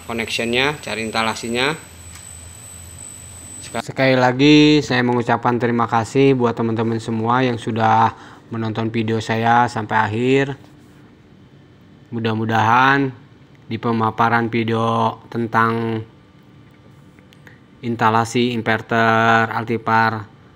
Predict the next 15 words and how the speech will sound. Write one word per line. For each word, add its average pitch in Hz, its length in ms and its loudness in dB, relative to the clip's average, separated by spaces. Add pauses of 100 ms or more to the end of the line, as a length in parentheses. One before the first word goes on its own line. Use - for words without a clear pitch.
A 113 160 -8
T 117 80 -2
P 110 160 -4
tiga 107 240 -2
dua 113 160 2
puluh 117 320 0
ini 143 480 2 (1120)
bisa 117 160 -8
bermanfaat 117 960 2 (2000)
atau 120 240 -6
bisa 113 240 -2
membantu 113 560 0
buat 117 240 0
kalian 110 320 -2
semuanya. 113 640 -2